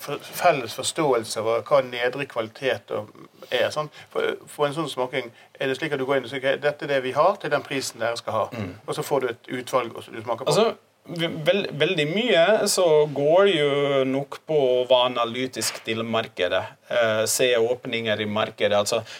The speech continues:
Speaker 2: Coteau Bourguignon, eh, var jo så å si ukjent når vi lanserte det. Eh, men grunnen til at det ble en suksess, så var jo den enorme prishøyningen på Bourgogne Blanc her, ikke sant? Og, eh, mye, mye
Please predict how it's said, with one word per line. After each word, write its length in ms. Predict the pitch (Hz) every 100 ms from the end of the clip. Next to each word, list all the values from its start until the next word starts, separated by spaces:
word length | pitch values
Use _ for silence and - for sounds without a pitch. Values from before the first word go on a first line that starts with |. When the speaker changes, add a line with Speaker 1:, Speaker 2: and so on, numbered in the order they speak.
| -
Speaker 2:
Coteau 360 | 135 131 147 165
Bourguignon, 840 | 147 139 135 127 123 135 196 165 _ _ -
eh, 380 | 135 131 127 123
var 160 | 123
jo 220 | 120 117 117
så 160 | - 127
å 40 |
si 220 | 120 135 120
ukjent 440 | 131 131 120 110 -
når 160 | 110
vi 120 | 104
lanserte 680 | 107 110 113 139 135 - 85
det. 140 | 87 98 - - -
Eh, 240 | 110 117 120
men 200 | 127 135
grunnen 320 | 131 135 180
til 100 | -
at 160 | 135 120
det 140 | 127
ble 160 | 117 127
en 200 | 131 123 117
suksess, 600 | - - - 143 180 160
så 80 | 127
var 200 | 117 123
jo 180 | 120 120
den 220 | 120 117
enorme 480 | 120 117 127 127 113
prishøyningen 720 | 107 127 127 - 110 110 107
på 120 | 107 110
Bourgogne 440 | 110 113 113 107
Blanc 340 | 110 135 117 90
her, 100 | - 90
ikke 160 | - 98
sant? 320 | 160 226 - - - -
Og, 420 | - 135 131 127
eh, 1040 | 131 127 123 123 123 120 120 117 117 113 104 - - - 147
mye, 300 | 156 185 143 127 - -
mye 380 | 180 202 156